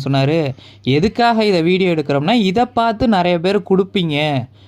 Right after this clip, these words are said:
அப்படின்னு நம்பி தான். இதை பார்த்தாவது நிறைய பேர் வந்து, அ, தூத்துக்குடிக்கும் திருநெல்வேலிக்கும் இந்த மாதிரி பாதிக்கப்பட்ட இடங்களுக்கு உதவி செய்வீங்க அப்படிங்கிற ஒரு நம்பிக்கையில தான் அந்த வீடியோவே பதிவு பண்ணாரு."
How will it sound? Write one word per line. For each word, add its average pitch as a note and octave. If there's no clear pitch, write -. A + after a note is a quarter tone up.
அப்படின்னு D#3+
நம்பி D3+
தான். C#3
இதை C3+
பார்த்தாவது E3+
நிறைய D#3
பேர் E3
வந்து, F#3
அ, C#3+
தூத்துக்குடிக்கும் F3
திருநெல்வேலிக்கும் D#3+
இந்த F3
மாதிரி D#3
பாதிக்கப்பட்ட D#3+
இடங்களுக்கு C3+
உதவி G3
செய்வீங்க E3+
அப்படிங்கிற F3
ஒரு D#3+
நம்பிக்கையில D#3
தான் A3
அந்த D3+
வீடியோவே F3
பதிவு D3
பண்ணாரு." B2